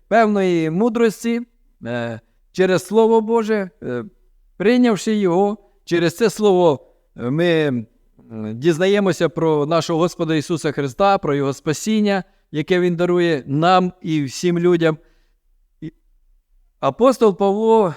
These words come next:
говорить Тимофію, щоб він постійно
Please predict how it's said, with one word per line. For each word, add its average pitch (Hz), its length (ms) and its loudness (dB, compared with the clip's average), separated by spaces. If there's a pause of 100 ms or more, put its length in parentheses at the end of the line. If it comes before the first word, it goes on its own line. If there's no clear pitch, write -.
(120)
говорить 170 720 -2 (540)
Тимофію, 170 600 0
щоб 160 300 -2
він 175 360 0 (340)
постійно 220 840 0